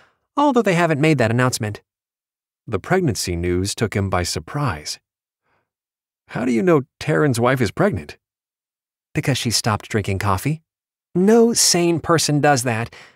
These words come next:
unless they have to avoid caffeine for some important reason." He couldn't help but smile. "Not everyone likes coffee." "Joy does,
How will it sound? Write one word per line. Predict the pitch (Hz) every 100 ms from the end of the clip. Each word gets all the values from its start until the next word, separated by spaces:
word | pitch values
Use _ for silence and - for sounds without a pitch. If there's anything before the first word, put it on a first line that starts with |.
| -
unless | 165 165 151
they | 147
have | 143
to | 147 139
avoid | 139 143 -
caffeine | 135 120 - 185 180
for | -
some | 98 104
important | 95 - 113 104
reason." | 123 135 90 - _ _ _ _ _ _ _ _
He | 139
couldn't | - 95 101
help | 85 73
but | 98
smile. | - 110 87 78 - - _ _ _ _ _ _ _ _ _ _ -
"Not | 85 123 95
everyone | 90 87 78 76
likes | 80 76
coffee." | - 127 131 90 107 _ _ _ _ _ _ _ _ _
"Joy | 156 214
does, | 220 151 175